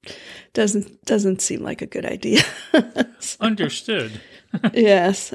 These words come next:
Speaker 1: especially one that's already, like, you know, starting to lose its, uh,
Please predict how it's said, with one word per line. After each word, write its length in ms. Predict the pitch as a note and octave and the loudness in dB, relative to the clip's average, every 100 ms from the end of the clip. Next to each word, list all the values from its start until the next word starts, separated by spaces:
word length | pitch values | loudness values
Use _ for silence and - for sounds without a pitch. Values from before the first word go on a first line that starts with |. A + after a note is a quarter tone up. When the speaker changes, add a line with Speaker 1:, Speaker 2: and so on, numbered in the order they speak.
| - | -4
Speaker 1:
especially 440 | G#3 A3 A#3 A3+ | 0 4 6 6
one 220 | G3+ G#3 | 6 6
that's 180 | G3+ G3 | 6 6
already, 580 | - F#3+ F3+ F3+ F#3+ E3+ | 6 8 10 10 8 6
like, 260 | D#3+ E3 - | 6 4 2
you 120 | F#3+ | -2
know, 140 | F3+ | 0
starting 420 | F3+ - F#3 F3 F3 | 0 2 2 2 -2
to 80 | |
lose 340 | E3+ F3+ F3 F#3+ | -2 2 2 2
its, 340 | B2+ - - | -2 -2 -2
uh, 260 | - - G3+ | -2 -4 -6